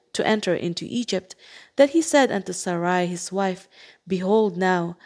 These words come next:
I know that thou art a fair woman to look at, to look upon. Therefore it shall come to pass, when the Egyptians shall see thee, that they shall say, This is his wife, and they will kill me,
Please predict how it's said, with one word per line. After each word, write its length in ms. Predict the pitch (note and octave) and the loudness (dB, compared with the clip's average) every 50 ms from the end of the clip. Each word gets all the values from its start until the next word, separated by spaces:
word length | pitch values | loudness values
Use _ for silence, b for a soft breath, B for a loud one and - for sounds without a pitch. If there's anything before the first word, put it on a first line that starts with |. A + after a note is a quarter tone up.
| B B B | B B B
I 160 | - F#3 F#3 | -2 -2 0
know 300 | F3 F3 F#3 G3 G#3 G3+ | 0 2 2 2 2 2
that 260 | F3+ F#3 E3 - - - | 2 2 0 0 2 2
thou 220 | F#3+ G#3 A3 - | 4 4 6 4
art 180 | A3 G#3+ - - | 4 2 2 0
a 60 | E3 | -6
fair 380 | - - - G#3+ G#3 G3 F#3 F3 | -10 -6 -2 0 2 2 2 0
woman 420 | E3+ G3 A3+ A#3 G#3 E3+ E3 E3 | 0 -4 -2 -2 -2 -4 -4 -8
to 140 | - - E3+ | -8 -6 -4
look 260 | E3+ E3+ F#3 F#3 - | -2 0 -2 -2 -2
at, 180 | E3+ D#3+ - - _ _ _ _ _ _ _ _ _ _ _ _ _ _ _ _ _ _ _ _ _ _ _ _ - | -6 -6 -8 -10 _ _ _ _ _ _ _ _ _ _ _ _ _ _ _ _ _ _ _ _ _ _ _ _ -6
to 120 | - G3+ | -2 0
look 220 | F#3 G3 F#3+ - | 2 2 2 0
upon. 460 | F3+ F3 - F#3 F#3 F3+ E3 D#3+ D#3+ B B B B B B B B B B B | -2 -4 -4 -4 -2 -2 -2 -4 -6 B B B B B B B B B B B
Therefore 500 | - G3 G#3+ A#3 A#3+ A#3 - G#3+ G3 F3+ | 2 4 6 6 4 4 2 2 4 4
it 160 | - - - - | 2 0 -4 -4
shall 240 | - - F#3+ F#3 | -4 -2 -2 -2
come 280 | F3+ - - G#3+ G#3+ G3+ | -4 -4 -4 -4 -4 -4
to 120 | G3+ - F#3+ | -4 -8 -10
pass, 480 | - G#3+ A#3 B3 A3 F3+ - - - | -6 -4 -2 0 0 -2 -4 -8 -8
when 160 | F3+ F#3 F#3 E3+ | -4 -4 -2 0
the 140 | E3+ D#3+ | 0 0
Egyptians 520 | D#3+ - - G#3 G3+ - - - F3 E3 E3+ | 0 0 -2 -2 -2 -2 -4 -2 -2 -2 -2
shall 220 | - - F3+ E3+ | -2 -2 -2 -2
see 300 | E3+ - - D#4 D#4+ D4+ | -2 -2 -2 0 0 0
thee, 320 | A3 - G3 F#3 F3 F3 B B B B B B B | 2 0 0 -2 -2 -4 B B B B B B B
that 160 | - F#3 - F3 | 0 2 2 4
they 100 | F3+ F3 | 2 2
shall 220 | F3 - E3+ E3 | 2 0 -2 -2
say, 400 | - - - F3 E3 E3 E3 B B B B B B | -2 0 0 2 2 2 0 B B B B B B
This 220 | E3+ F#3 G3 - F#3 | -2 -2 0 0 -2
is 120 | F3 - | -4 -4
his 260 | E3+ - - - - | -4 -6 -6 -6 -2
wife, 400 | G3+ A3 A#3+ A#3+ G#3+ - - - - | 0 2 2 2 0 -4 -8 -12 -10
and 180 | - F3+ F3 E3+ | -8 -6 -2 0
they 100 | E3+ E3 | 0 0
will 160 | E3+ E3+ E3 | 0 -2 -2
kill 280 | - - D#4 D#4+ D#4 | -2 0 2 2 2
me, 280 | C4+ A3 F#3 E3+ E3+ | 2 0 -2 -2 -4